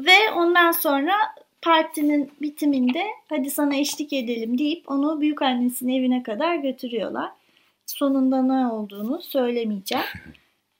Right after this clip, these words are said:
Speaker 1: Ee, bütün bu sahneler boyunca, e, hep siyah beyaz, çok güzel desenler, çok, e, güçlü bir, e, desen,
Speaker 2: Çok.
Speaker 1: çok güçlü ifadelerin
Speaker 2: Yani ışığı
Speaker 1: olduğu.
Speaker 2: kullanması muhteşem değil mi?
Speaker 1: Evet,
Speaker 2: Yani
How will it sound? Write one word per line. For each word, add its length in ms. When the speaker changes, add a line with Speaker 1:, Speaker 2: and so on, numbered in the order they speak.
Speaker 1:
Ee, 200
bütün 360
bu 320
sahneler 760
boyunca, 640
e, 100
hep 200
siyah 420
beyaz, 320
çok 240
güzel 440
desenler, 680
çok, 340
e, 60
güçlü 520
bir, 320
e, 300
desen, 440
Speaker 2:
Çok. 80
Speaker 1:
çok 240
güçlü 300
ifadelerin 520
Speaker 2:
Yani 120
ışığı 240
Speaker 1:
olduğu. 240
Speaker 2:
kullanması 720
muhteşem 680
değil 200
mi? 220
Speaker 1:
Evet, 120
Speaker 2:
Yani 280